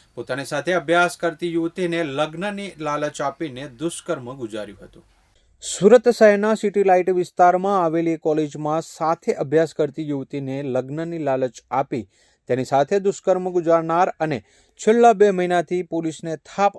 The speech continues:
આપી ફરાર થઈ ગયેલો આરોપી ઋષિ રાજેશભાઈ જયસ્વાલ આખરે પાલ પોલીસના હાથે ઝડપાઈ ગયો છે. પાલ પોલીસની સર્વેલન્સ ટીમે આરોપીને મુંબઈ રેલવે ડોર્મેટરીમાંથી દબોચી લીધો હતો.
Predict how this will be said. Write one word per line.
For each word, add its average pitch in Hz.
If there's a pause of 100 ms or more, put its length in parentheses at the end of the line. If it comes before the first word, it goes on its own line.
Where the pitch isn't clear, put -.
આપી 151 (380)
ફરાર 226
થઈ 190
ગયેલો 170
આરોપી 151 (460)
ઋષિ 165
રાજેશભાઈ 160
જયસ્વાલ 147
આખરે 135
પાલ 143
પોલીસના 151
હાથે 127
ઝડપાઈ 110
ગયો 98
છે. - (400)
પાલ 123
પોલીસની 131
સર્વેલન્સ 135
ટીમે 147
આરોપીને 151 (320)
મુંબઈ 175
રેલવે 185
ડોર્મેટરીમાંથી 156
દબોચી 127
લીધો 101
હતો. 95